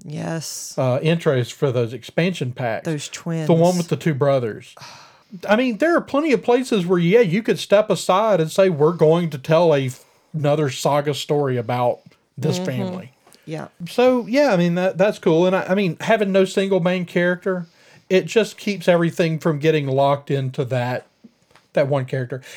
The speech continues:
Speaker 2: And that's
Speaker 1: Mm-hmm.
Speaker 2: really the way a lot of the books were, were that didn't include Luke
Speaker 1: Mm-hmm.
Speaker 2: or Han or Leia in the, in the old E U.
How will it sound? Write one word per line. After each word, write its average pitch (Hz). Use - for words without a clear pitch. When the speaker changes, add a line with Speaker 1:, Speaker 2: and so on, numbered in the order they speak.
Speaker 2:
And 202
that's 220
Speaker 1:
Mm-hmm. 208
Speaker 2:
really 208
the 156
way 151
a 151
lot 135
of 127
the 131
books 135
were, 131
were 131
that 147
didn't 165
include 135
Luke 131
Speaker 1:
Mm-hmm. 165
Speaker 2:
or 151
Han 131
or 120
Leia 123
in 175
the, 135
in 170
the 143
old 139
E 131
U. 131